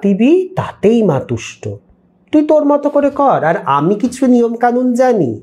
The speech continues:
দুর্গাপুজোর, আমি তোকে বলে বলে দেব, তুই সেই ব-, সেইভাবে তুই পুজো করিস।" তো সেই রকম করে তো সানি ওই, আহ,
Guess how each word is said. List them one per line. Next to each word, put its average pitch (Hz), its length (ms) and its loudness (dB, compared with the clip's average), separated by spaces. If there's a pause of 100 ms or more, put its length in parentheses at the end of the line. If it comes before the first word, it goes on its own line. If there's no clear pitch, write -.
(680)
দুর্গাপুজোর, 127 680 0
আমি 190 320 0
তোকে 240 300 -4
বলে 156 260 0
বলে 98 240 -14
দেব, 95 280 -20 (840)
তুই 359 260 2
সেই 139 340 0
ব-, 127 300 -6
সেইভাবে 160 540 0
তুই 240 160 -2
পুজো - 280 -4
করিস।" - 600 -14 (960)
তো 247 120 2
সেই 247 300 0
রকম 233 360 0
করে 185 320 2
তো 233 240 0
সানি 196 680 0 (560)
ওই, 151 380 0
আহ, 120 580 0